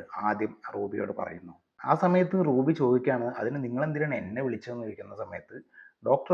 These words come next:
പറയുന്നുണ്ട്, "കുറച്ച് ദിവസങ്ങളായിട്ട് മിസാൻ്റെ എൻ്റെ കോളുകളൊന്നും സ്വീകരിക്കുന്നില്ല, അവൾ ഒന്നും മറുപടി പറയുന്നില്ല." അപ്പോൾ റൂബി ചോദിച്ചു, "എന്താണ് കാര്യം?" എന്ന് ചോദിച്ചു. അപ്പോൾ ഡോക്ടർ പറഞ്ഞു, "അവൾക്കൊരു മാരകമായിട്ടുള്ള രോഗമുണ്ട്, ക്യാൻസറാണ്, അവൾ ഏത് നിമിഷം വേണമെങ്കിലും മരണപ്പെടാം.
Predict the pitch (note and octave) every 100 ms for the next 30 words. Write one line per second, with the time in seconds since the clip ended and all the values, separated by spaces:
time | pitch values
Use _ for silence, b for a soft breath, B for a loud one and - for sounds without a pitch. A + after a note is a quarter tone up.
0 | D3 A2+ G2 F#2 F2+ G2+ b b _ C3
1 | D3 G3 F3+ D3 C#3+ C3+ B2 A#2 A#2 G#2
2 | - G2+ G2+ G2 G2 - - G#2+ B2+ -
3 | G#2 G2+ B2+ C3+ A2+ A2+ B2 G#2+ F#2 F#2
4 | F#2 F#2 E2+ D#2+ - _ - - G2+ G2+
5 | G2 A2 D#3+ C#3 G2 G2 A2+ C3+ A2+ F#2+
6 | F2 E2+ E2 - B B B B - D#3
7 | D3+ C#3+ D3+ D3 - G2+ G#2+ C3+ C#3+ -
8 | F#2+ G2+ G2+ E2+ - - _ _ _ -
9 | D#3 C#3+ C#3 D3+ B2 G#2 B2 - B B
10 | B2 C3+ C#3+ E3 D#3+ B2+ G2+ G2 A2 B2
11 | B2+ B2 B2 - F#2 F2+ G2+ F2+ - _
12 | - G2 F#2 - F#2+ E2 _ b b -
13 | G2 G2 G#2+ A#2+ C#3 A#2 G#2+ A2+ G#2 G2+
14 | G#2+ G2+ F2+ F2+ F2+ E2+ -